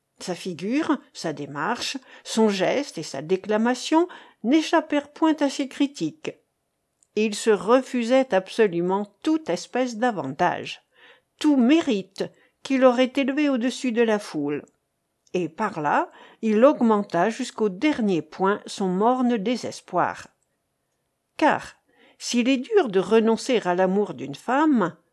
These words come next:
il n'est pas moins douloureux de s'arracher au commerce des muses, de se déclarer pour jamais indigne de leur société, et de se refuser aux plus beaux et plus sensibles éloges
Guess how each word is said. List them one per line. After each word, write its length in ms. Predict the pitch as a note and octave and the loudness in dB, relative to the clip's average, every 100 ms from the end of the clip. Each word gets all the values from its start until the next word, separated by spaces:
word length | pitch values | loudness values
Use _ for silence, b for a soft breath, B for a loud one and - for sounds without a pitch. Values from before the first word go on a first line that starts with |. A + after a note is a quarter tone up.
| _ _ _ _ | _ _ _ _
il 180 | C#4 D#4+ | 4 8
n'est 120 | F#4+ | 8
pas 200 | F#4+ C#4 | 6 4
moins 240 | A#3+ D4 | 4 4
douloureux 640 | B3+ G3+ C#4 G3 E3+ A3+ D#4+ | 4 2 2 2 2 2 0
de 120 | C#4 | -2
s'arracher 640 | - G#3+ F3 E3 - C#4+ | -2 -2 -2 -4 -4 -4
au 80 | C4+ | -4
commerce 540 | B3 F#3 F#3 A#3+ - C4 | -4 -2 -2 -2 -4 -6
des 220 | F3+ E3 | -2 0
muses, 520 | A#3 E4 F#3 D#3 - - _ b b b | 2 2 2 -2 -10 -14 _ b b b
de 120 | F#3 A3+ | -2 0
se 160 | - | 2
déclarer 640 | A3 G3+ A#3+ A3+ G3+ F#3+ B3+ | 0 0 -2 0 0 2 -2
pour 240 | - F3 | -4 -12
jamais 680 | E3+ C#3+ G3+ G3+ F#3+ A3 D#4 | -10 -2 0 2 0 0 0
indigne 520 | A3 G3+ F3+ A3+ B3 | 0 0 0 0 0
de 120 | G#3+ G3 | 2 2
leur 220 | F#3+ F#3+ | 2 -2
société, 800 | G#3 G#3 C#4 C#4+ G3 F#3+ D#4+ _ _ _ _ _ _ - | -2 -2 -4 -2 2 2 2 _ _ _ _ _ _ -2
et 100 | D4+ | 2
de 140 | E4 | 2
se 160 | D#4+ D4+ | 2 0
refuser 840 | D4 C#4+ - C#4 A3+ A#3 A#3+ - _ | 0 -2 0 -2 2 0 0 -8 _
aux 120 | E4 E4 | 2 2
plus 280 | - C#4+ | 2 2
beaux 300 | A#3+ F#3 F3 - | 4 6 6 4
et 100 | C4 | -4
plus 200 | - B3+ | -2 -4
sensibles 640 | - D4 C#4+ - D4 C#4 C4+ A#3+ | 0 -2 0 -2 -2 0 0 0
éloges 580 | C4 F3+ D#3 E3 E3 | 0 2 2 2 -2